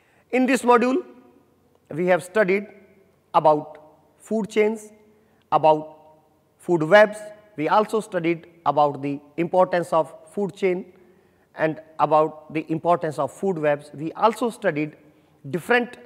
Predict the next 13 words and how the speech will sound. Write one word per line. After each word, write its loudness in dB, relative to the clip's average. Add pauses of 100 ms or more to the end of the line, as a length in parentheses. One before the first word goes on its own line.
(120)
type 0
of -4
food -6
chains -8 (220)
and -2 (500)
food -4
webs. 0 (720)
And 2 (180)
in 2
last, 4 (260)
we -6
studied -6
about -4